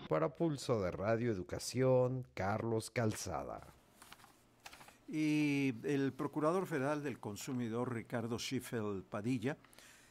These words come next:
Speaker 2: y el expre-, el presidente Andrés Manuel López Obrador reconocieron a Bodega Aurrerá,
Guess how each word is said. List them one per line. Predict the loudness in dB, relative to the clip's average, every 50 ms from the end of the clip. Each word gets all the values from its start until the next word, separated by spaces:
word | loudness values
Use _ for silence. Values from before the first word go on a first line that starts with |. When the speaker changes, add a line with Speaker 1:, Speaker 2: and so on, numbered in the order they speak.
| -20 -12 -6
Speaker 2:
y | -2 0 0
el | 0 0 -2
expre-, | -4 -4 -6 -10 _ -6 -4 -4 -4 -4 -4
el | -4 -2 -2 -2 -4
presidente | -4 -4 -4 -4 -2 -2 0 0 0 0 0 0 -2 -2 0 0
Andrés | -2 -2 -2 -4 -4 -4 -2
Manuel | -4 -2 -2 -2 -2
López | -4 -4 -6 -6 -4
Obrador | -4 -2 -2 0 0 0 -2
reconocieron | -2 -4 -4 -6 -6 -4 -2 -4 -2 -2 -2 -4 -2 -2 -4 -4 -4 -4 -8 -10 -12
a | -10 -6 -4 -2 -2 -4 -6 -8
Bodega | -6 -6 -4 -4 -4 -4 -4 -4
Aurrerá, | -6 -4 -4 -4 -4 -4 -4 -4 -4 -4 -4 -4 -6 -6 -8